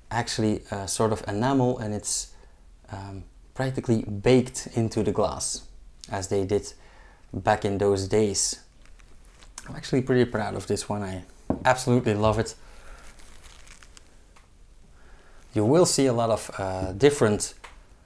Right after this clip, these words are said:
Lindemans flutes, the, the, the Pécheresse, the Cassis, the Framboise,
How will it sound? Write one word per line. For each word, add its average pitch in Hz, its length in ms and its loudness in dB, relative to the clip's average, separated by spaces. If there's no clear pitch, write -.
Lindemans 139 520 6
flutes, 143 520 6
the, 98 180 -6
the, 92 280 -4
the 87 100 -6
Pécheresse, 117 600 2
the 104 80 -2
Cassis, 107 460 0
the - 80 -6
Framboise, 107 600 0